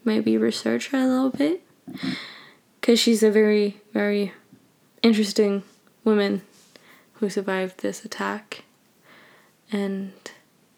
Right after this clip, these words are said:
I hope the best for her in the future. And God, yeah, she's amazing. I want to do a lot more of these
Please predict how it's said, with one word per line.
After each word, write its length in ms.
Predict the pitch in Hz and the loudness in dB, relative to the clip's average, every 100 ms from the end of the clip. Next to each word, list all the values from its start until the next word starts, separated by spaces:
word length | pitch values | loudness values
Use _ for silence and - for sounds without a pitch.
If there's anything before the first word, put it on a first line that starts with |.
| _ - | _ -2
I 100 | 220 | -2
hope 580 | - 226 220 233 226 - _ _ - | 0 2 4 2 -2 -20 _ _ -2
the 180 | 226 | 0
best 500 | 202 196 190 190 - | 2 0 0 -2 -6
for 240 | - 247 247 | -6 -2 2
her 320 | 277 294 311 - - _ | 2 2 0 -6 -20 _
in 60 | 254 | 0
the 80 | 240 | 0
future. 580 | - 208 202 254 294 330 _ - - - - _ _ _ _ _ | 2 0 0 0 -2 -4 _ -20 -20 -20 -20 _ _ _ _ _
And 640 | 220 220 214 214 214 226 220 - - - - - _ | 0 4 4 4 2 -2 -6 -10 -12 -16 -18 -20 _
God, 600 | - 247 240 208 185 196 - _ _ _ _ _ _ _ _ _ _ _ _ _ _ _ _ _ _ _ _ | 0 4 4 4 2 -4 -10 _ _ _ _ _ _ _ _ _ _ _ _ _ _ _ _ _ _ _ _
yeah, 460 | 226 220 208 196 185 - - _ _ _ _ _ - | 4 6 6 2 -4 -10 -20 _ _ _ _ _ -8
she's 380 | - - 233 220 | -4 2 4 4
amazing. 640 | 214 214 202 - - 196 - - - | 4 4 0 -4 -10 -10 -14 -20 -4
I 120 | 226 233 | 0 4
want 160 | 226 | 4
to 80 | 220 | 4
do 260 | 220 214 214 | 4 4 4
a 40 | |
lot 260 | 214 208 - | 4 0 -2
more 180 | 196 | -4
of 120 | 196 196 | -4 -4
these 460 | 202 202 - - | -4 -4 -6 -10